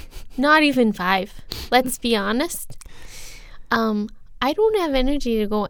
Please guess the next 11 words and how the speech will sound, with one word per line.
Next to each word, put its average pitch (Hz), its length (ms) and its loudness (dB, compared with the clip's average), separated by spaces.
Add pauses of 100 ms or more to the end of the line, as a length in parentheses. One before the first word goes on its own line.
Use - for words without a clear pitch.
anywhere 240 420 2
else. - 440 -8 (840)
Like, 208 320 -2 (240)
I'm, 233 280 0 (120)
I, 233 500 -2 (480)
I 214 100 -4
have 247 260 4
other 277 260 6
stuff - 320 -2
I 208 140 2
do 233 560 0